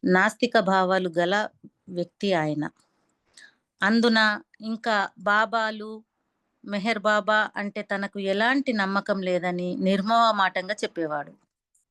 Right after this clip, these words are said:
అలాంటిది ఆయన స్నేహితుడొకరు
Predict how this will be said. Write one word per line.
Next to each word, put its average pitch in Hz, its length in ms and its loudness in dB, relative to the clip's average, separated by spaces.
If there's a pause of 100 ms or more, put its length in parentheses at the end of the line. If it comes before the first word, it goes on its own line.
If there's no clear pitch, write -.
(1040)
అలాంటిది 247 920 0
ఆయన 214 380 -2
స్నేహితుడొకరు 214 1120 -4